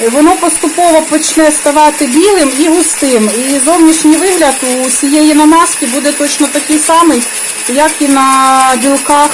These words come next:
е, стандартна намазка на пасочку. І вже в кінці, е, ще додамо соку лимонного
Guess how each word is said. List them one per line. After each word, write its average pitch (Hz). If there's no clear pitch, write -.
е, 226
стандартна 254
намазка 202
на 185
пасочку. 180
І 285
вже 320
в 320
кінці, 320
е, 233
ще 349
додамо 311
соку 415
лимонного 302